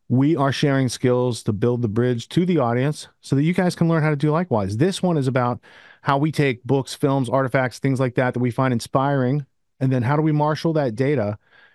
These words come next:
into various productions, podcasts, films, books, uh, commentaries, these sort of things. So learning how to read a book, learning how to take notes, learning how to get into an outline, learning how to get it into production,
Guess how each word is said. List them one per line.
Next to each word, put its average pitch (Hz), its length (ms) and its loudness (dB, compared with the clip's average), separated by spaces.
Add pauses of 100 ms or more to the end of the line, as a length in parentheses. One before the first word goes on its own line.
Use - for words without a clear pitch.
(120)
into 131 220 0
various 123 320 2
productions, 117 460 0
podcasts, 107 720 -2
films, 107 380 0
books, - 560 -4 (220)
uh, 90 260 0
commentaries, 104 720 -2
these 110 140 -2
sort 101 160 -2
of 95 60 -8
things. - 280 -10 (480)
So 139 480 0 (140)
learning 135 460 0
how 131 420 0
to 120 600 0 (220)
read 113 240 -2
a 127 60 0
book, 139 320 -2
learning 123 260 0
how 123 80 0
to 123 80 -2
take 123 300 -2
notes, 131 340 -2
learning 127 220 0
how 127 100 0
to 127 60 -2
get 123 160 0
into 120 300 0
an 120 180 -2
outline, 127 580 0
learning 123 220 0
how 123 160 0
to 123 60 -2
get 123 160 0
it 127 100 -2
into 123 160 -2
production, 131 600 -2